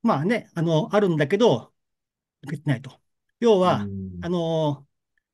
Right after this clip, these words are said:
Speaker 1: 一番近いガス管までね、五十メーターしかないというか、
Speaker 2: うん。
Speaker 1: があるんだけども、結局、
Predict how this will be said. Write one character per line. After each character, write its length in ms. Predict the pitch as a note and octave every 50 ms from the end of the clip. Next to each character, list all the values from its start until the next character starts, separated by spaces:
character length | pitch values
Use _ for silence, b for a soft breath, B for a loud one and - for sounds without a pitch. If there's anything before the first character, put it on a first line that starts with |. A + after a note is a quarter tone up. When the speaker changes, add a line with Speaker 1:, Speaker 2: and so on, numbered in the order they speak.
| _ _ _
Speaker 1:
一 160 | _ - G3+
番 240 | G3+ A3+ A3+ A3 A3
近 280 | - - - B3 B3
い 40 | G#3
ガ 100 | D3 D#3
ス 80 | C#3 -
管 180 | - G3 F#3 F#3+
ま 80 | G#3+
で 140 | G3 E3 C3+ A2+
ね、 240 | D3+ G3+ G#3 - - _ _ _ _ _
五 120 | - E3
十 140 | D#3 A3+ A3+
メ 160 | A3+ B3 B3
ー 60 | A3 A3
タ 380 | - D#3+ D3+ C#3 B2 C3 - _ _ _ _ _ _ _ _ _
ー 40 |
し 40 | -
か 100 | - F#3+
な 100 | F#3 A3
い 80 | G3+ C#3+
と 80 | -
い 20 | C3+
う 40 | C3+
か、 300 | - B2+ A#2+ A#2+ C#3 - _ - _ _ _ _ _ _
Speaker 2:
う 40 | - G#2
ん。 120 | G#2 G#2
Speaker 1:
が 160 | G#2 G3 F#3+
あ 60 | G#3+
る 80 | G#3+ G#3
ん 80 | E3 C#3+
だ 100 | E3 D3
け 100 | F3+ E3+
ど 120 | G3 G#3
も、 280 | A3+ C4+ A#3+ D#3+ C#3 C3+
結 160 | - - -
局、 420 | - F3+ F#3 B3+ G#3+ D3+ C#3 C#3